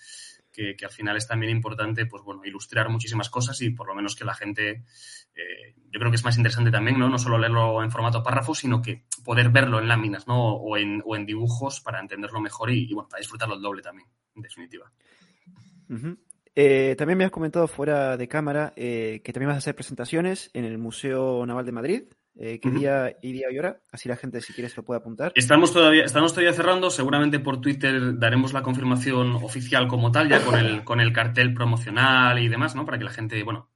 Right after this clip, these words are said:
Speaker 1: con bastante margen además, ¿eh? Porque estábamos hablando de, de principios de abril. Teóricamente será la primera presentación en el Museo Naval de, Museo Naval de, de Madrid, hacia el cinco de abril. El siete seguramente me bajé a Cartagena, también al Museo Naval de Cartagena.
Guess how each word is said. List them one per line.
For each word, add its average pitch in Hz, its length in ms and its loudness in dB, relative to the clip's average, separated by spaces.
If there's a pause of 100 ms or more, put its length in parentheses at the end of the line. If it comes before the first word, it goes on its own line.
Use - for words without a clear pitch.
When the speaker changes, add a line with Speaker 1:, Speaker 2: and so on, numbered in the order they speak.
Speaker 1:
con 107 140 -10
bastante 117 300 -2
margen 117 260 0
además, 95 300 -10
¿eh? 131 40 -6
Porque 123 140 -8
estábamos 110 320 -8
hablando 110 240 -4
de, 104 260 -6
de 117 140 -6
principios 113 400 -6
de 113 60 -4
abril. 151 240 0 (500)
Teóricamente 139 540 4
será 131 220 0
la 139 60 4
primera 131 220 0
presentación 135 420 -4
en 131 60 -2
el 117 80 0
Museo 117 260 -2
Naval 120 300 2
de, 107 580 -2 (280)
Museo 107 280 -16
Naval 101 280 -6
de, 95 640 -6
de 101 80 -10
Madrid, 110 420 0
hacia 120 240 -8
el 95 80 -8
cinco 123 220 -2
de 110 80 2
abril. 160 280 -2 (560)
El 120 200 -2
siete 131 400 2
seguramente 127 480 2
me 123 100 2
bajé 120 220 0
a 117 40 0
Cartagena, 120 460 -2
también 110 240 -2
al 110 80 -2
Museo 110 220 -6
Naval 104 180 -4
de 110 80 -6
Cartagena. 196 500 -6